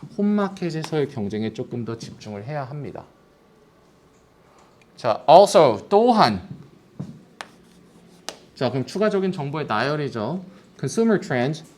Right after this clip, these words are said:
자, 이 consumer trend죠. 그런데 which take root in one country. 자, 한 국가에서 뿌리를 두고 있는, take root in some, something 하면 something에서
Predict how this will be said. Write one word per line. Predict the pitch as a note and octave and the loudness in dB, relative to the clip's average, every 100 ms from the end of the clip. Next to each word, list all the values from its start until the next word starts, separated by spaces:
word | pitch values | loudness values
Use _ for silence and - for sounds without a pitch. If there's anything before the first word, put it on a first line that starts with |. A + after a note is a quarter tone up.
| - | -10
자, | C#3 B2 A2+ | -2 0 0
이 | A2+ B2+ | -2 -4
consumer | - A3+ A3+ G#3 F#3+ | -2 -2 0 2 0
trend죠. | - F3 D#3+ C3+ C3 D3 - - | 0 -2 -2 -2 -4 -6 -12 -6
그런데 | C3 B2 C#3+ | -4 0 0
which | C#3 C#3+ F3 - | 2 2 2 -2
take | - E3 D#3 | -6 -6 -4
root | C3+ D3 C#3+ - | -2 -2 -2 -6
in | C3+ C3+ E3 G3+ - - - | -2 0 2 0 -4 -16 -8
one | - F#3 G3+ | 0 2 2
country. | E3+ B2+ - A#2+ E3+ - - - - | 0 -4 -2 -4 -4 -8 -16 -12 -12
자, | - A#2+ | -2 -2
한 | A2 - B3 C4 C4+ | -2 -2 2 4 4
국가에서 | F3 D3 - E3 E3 D#3+ E3+ F3 F3 F3 | 2 -2 0 2 2 0 0 2 2 2
뿌리를 | G3+ G#3 G3+ G3+ F3+ | 2 4 6 4 4
두고 | - C3 C#3 | -4 -2 0
있는, | A2 G2+ | 0 -2
take | - A3 - | 0 0 0
root | D#3 E3+ E3+ | 0 0 0
in | D3 | -8
some, | C#3 - D#3 D#3 - | -8 -4 -4 -4 -8
something | C3 A#2+ - F3 E3 C3 B2+ | -6 -6 -6 -6 -4 -8 -8
하면 | B2 | -10
something에서 | - A3+ A3+ A3 F#3+ E3+ F#3 G3+ | -4 -4 -2 -4 -6 -4 -4 -4